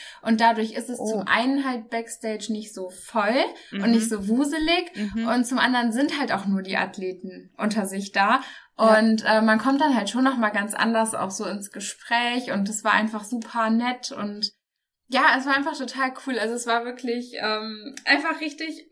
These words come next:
Speaker 1: cool, da für den letzten Wettkampf noch nach England zu fliegen. Und ich kann's auch echt jedem empfehlen, einfach mal einen Wettkampf bei der P C A, äh, zu machen, weil das echt unglaublich viel Spaß gemacht hat. Das war eine echt tolle Erfahrung und ein richtig toller Saisonabschluss.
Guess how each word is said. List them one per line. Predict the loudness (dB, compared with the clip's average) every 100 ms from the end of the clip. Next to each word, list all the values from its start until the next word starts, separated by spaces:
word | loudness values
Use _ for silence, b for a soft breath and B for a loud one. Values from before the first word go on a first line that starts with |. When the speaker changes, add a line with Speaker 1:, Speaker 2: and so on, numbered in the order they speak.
| -18 -4
Speaker 1:
cool, | -2 2
da | 2 2 2
für | -2
den | 0
letzten | 2 2 2
Wettkampf | -2 -2 -4 -2
noch | -2 -2
nach | -6
England | -2 0 2 0
zu | -2
fliegen. | -4 -4 -2 0 -2 -2
Und | -4 -4
ich | -4 -4
kann's | -2 -2
auch | -2
echt | -4 -4
jedem | -4 -4 -4
empfehlen, | -6 -6 -4 -2 -2
einfach | -4 -6
mal | -6
einen | -4
Wettkampf | -4 -4 -8 -4
bei | -2
der | -2
P | -2 -4
C | -2 -2
A, | -2 0 0 -2 B B B 2
äh, | 2 4
zu | 4
machen, | 6 6 4 2
weil | 2
das | 0 -4
echt | -4 -4
unglaublich | -4 -2 -2 -6
viel | -6 -6
Spaß | 0 2 2
gemacht | -4 -10
hat. | -10 -10
Das | -2
war | 0
eine | 0 0
echt | -2 -4 -12 -4
tolle | 0 2
Erfahrung | 4 2 4 4 4 2
und | -4 -8
ein | -8
richtig | -8 -6 -4 -6
toller | -4 -4 -2 -2
Saisonabschluss. | -2 -4 -4 -6 -8 -14 -12 -12 -12